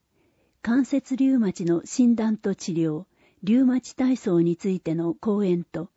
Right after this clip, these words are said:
医療相談会。六月七日日曜日、午後一時から三時三十分。森町ハートセンターで。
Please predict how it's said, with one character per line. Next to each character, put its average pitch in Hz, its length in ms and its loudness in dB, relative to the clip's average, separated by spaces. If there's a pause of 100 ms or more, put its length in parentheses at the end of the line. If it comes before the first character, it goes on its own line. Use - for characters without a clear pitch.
(280)
医 202 80 -2
療 247 240 0
相 240 260 0
談 214 240 -4
会。 165 380 -14 (840)
六 208 240 -2
月 262 260 -2
七 220 260 0
日 190 320 -4
日 220 320 0
曜 202 240 0
日、 160 200 -12 (460)
午 247 160 2
後 175 260 -2
一 247 240 -4
時 240 140 -2
か 175 160 -6
ら 151 260 -6
三 254 300 0
時 170 140 -2
三 208 240 0
十 208 140 -6 (140)
分。 170 280 -12 (720)
森 240 300 2
町 214 300 -2
ハ 233 180 -2
ー - 20 -2
ト 254 140 -4
セ 247 180 -2
ン 226 60 0
タ 175 140 -8
ー 170 140 -6
で。 156 220 -12